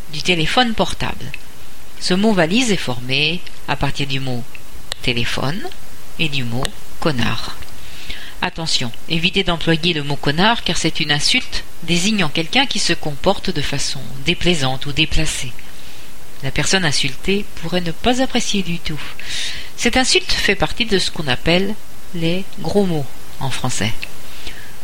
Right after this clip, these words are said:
Souvent drôles et espiègles, les néologismes des derniers festivals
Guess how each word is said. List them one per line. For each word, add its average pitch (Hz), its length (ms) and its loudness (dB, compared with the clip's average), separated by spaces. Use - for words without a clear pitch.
Souvent 277 360 4
drôles 294 340 4
et 175 140 4
espiègles, 226 640 2
les 170 220 2
néologismes 220 920 2
des 170 140 2
derniers 220 460 2
festivals 190 760 0